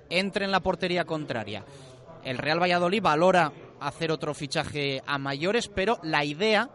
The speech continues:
a no ser que nada se ponga a tiro, y el matiz es importante, a no ser que nada se ponga a tiro,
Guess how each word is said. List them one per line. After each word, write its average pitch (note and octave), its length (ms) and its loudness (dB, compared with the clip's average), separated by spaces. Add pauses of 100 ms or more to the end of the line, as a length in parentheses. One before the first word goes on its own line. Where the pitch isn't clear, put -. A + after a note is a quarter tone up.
(300)
a D3 120 0
no G#3+ 140 -4
ser A3 200 -6
que G3+ 120 -6
nada C3+ 220 -2
se C#3 140 -8
ponga E3 380 0
a B2 60 -2
tiro, F#3+ 380 -2 (320)
y B2 120 -10
el A#2 80 -6
matiz A2 320 -12
es A#2+ 100 -8
importante, C3 760 -6
a A2+ 100 -10
no A#2+ 80 -8
ser C3+ 180 -10
que A2+ 140 -12
nada C3 240 -6
se A2+ 160 -12
ponga C3 420 -6
a G#2+ 80 -10
tiro, D#3 300 -6